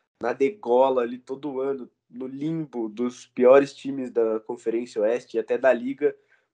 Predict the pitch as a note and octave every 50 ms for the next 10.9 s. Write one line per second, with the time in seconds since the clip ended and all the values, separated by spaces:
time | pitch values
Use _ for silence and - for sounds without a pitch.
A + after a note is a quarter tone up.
0 | _ _ _ _ - D#3+ E3 E3+ B3 F#3+ D#3+ D3 C3+ B2+ B2 C3 B2+ B2 B2 B2
1 | - C#3+ C#3 C#3 C#3 C#3 _ _ _ _ _ - D#3 D#3 E3 E3+ F3 F3+ F3 F3
2 | F3 - _ _ _ - C3 E3+ G#3+ B3+ - C4 G#3 G3+ G3 G3+ G#3+ - - D4
3 | D4 - _ _ - F#3 E3+ D#3 D3+ - _ - D3+ D3+ D3+ D#3 D#3+ E3 - -
4 | C3 B2+ - A2+ - - B2+ B2 - - C3 C3 C3 B2+ B2+ B2 A#2 - - _
5 | _ _ _ _ _ _ _ _ _ _ _ _ - - D3+ C#3+ D3 D3 - -
6 | - E3 E3 D#3+ - D#3+ D#3 D#3 - - D#3+ D3+ D3 C#3 C3+ C3+ - - _ -
7 | C3 B2+ B2+ B2+ - C3 B2+ C3 B2+ B2+ C3 B2 B2 - C#3+ C#3+ D3+ D3+ _ -
8 | C#3 C#3+ C3+ B2+ A#2+ - _ - G#2+ F#2 - _ _ _ _ _ _ _ _ _
9 | _ - - A2 A2 G#2 G#2+ G2+ G2 F#2+ - - _ _ - A#2+ A#2+ - - G#2+
10 | A2+ A#2 B2 B2+ B2 A#2 A2 G#2 G2+ G#2+ A2 A2 G#2+ G#2 G2+ G2 G#2+ A2+